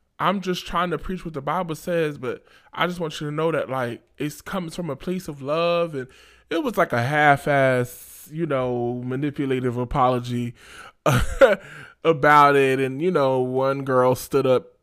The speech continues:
you know, afterwards and was like, you know, "I wanna thank you for saying that because I know God's calling me." Yeah, you know, she was a lesbian or whatever.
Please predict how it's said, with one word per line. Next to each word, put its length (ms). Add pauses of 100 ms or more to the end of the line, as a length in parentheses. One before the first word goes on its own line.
you 140
know, 160
afterwards 680
and 120
was 200
like, 440
you 140
know, 180
"I 120
wanna 220
thank 340
you 80
for 120
saying 440
that 400
because 360
I 120
know 180
God's 320
calling 340
me." 60
Yeah, 140
you 240
know, 100
she 140
was 160
a 20
lesbian 420
or 60
whatever. 340